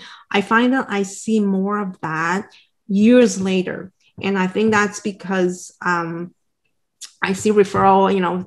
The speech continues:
patient has a cemented implant crown in the front, and then years later it got loosened. And, and you might ask why.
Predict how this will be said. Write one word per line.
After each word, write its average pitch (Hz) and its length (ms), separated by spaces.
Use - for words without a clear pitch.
patient 196 320
has 185 280
a 180 360
cemented 196 680
implant 185 420
crown 190 320
in 190 140
the 170 200
front, 214 400
and 185 180
then 196 160
years 226 360
later 190 260
it 180 200
got 180 260
loosened. 190 600
And, 185 760
and 196 200
you 190 60
might 190 180
ask 180 280
why. 190 400